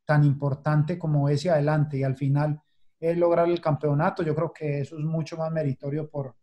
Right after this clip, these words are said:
por, por todo lo que, lo que, lo que vivimos.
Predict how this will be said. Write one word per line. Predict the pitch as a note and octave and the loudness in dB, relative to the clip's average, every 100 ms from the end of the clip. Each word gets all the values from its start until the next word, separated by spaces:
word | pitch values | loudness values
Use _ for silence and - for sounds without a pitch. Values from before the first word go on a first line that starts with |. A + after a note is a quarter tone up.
| _ _ _ | _ _ _
por, | - C3+ C3 C3 | -4 -4 -4 -4
por | C#3 | -6
todo | - C#3+ | -2 -2
lo | D3+ D3 | 0 -2
que, | D3 C3 B2+ | -2 -4 -4
lo | B2+ B2+ | -4 -6
que, | - C3 B2+ | -6 -6 -6
lo | B2+ | -8
que | - | -6
vivimos. | B2+ B2+ E3 D#3+ G#2 - | -6 -2 -2 -2 -4 -14